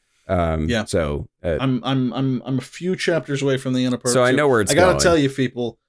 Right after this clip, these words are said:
Speaker 2: if you, if you've got, if you got an Audible account or anything like that, um, get the audiobook version of this. And if you're looking for an excuse to replay BioShock,
Speaker 1: Sure.
Speaker 2: there is nothing quite so satisfying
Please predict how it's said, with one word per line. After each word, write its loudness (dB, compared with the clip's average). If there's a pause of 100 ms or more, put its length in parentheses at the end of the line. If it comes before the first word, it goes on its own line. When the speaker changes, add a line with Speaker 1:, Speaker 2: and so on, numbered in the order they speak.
(100)
Speaker 2:
if 0
you, 0
if -4
you've -2
got, 0
if -10
you -6
got 0
an -6
Audible 2
account -4
or -4
anything -4
like -4
that, -6 (380)
um, -2 (120)
get 0
the 0
audiobook 0
version -4
of -4
this. -2
And -6
if -10
you're -4
looking -4
for -6
an -2
excuse -4
to -6
replay -4
BioShock, -4
Speaker 1:
Sure. 0 (160)
Speaker 2:
there 2
is 0
nothing -2
quite -2
so 0
satisfying -4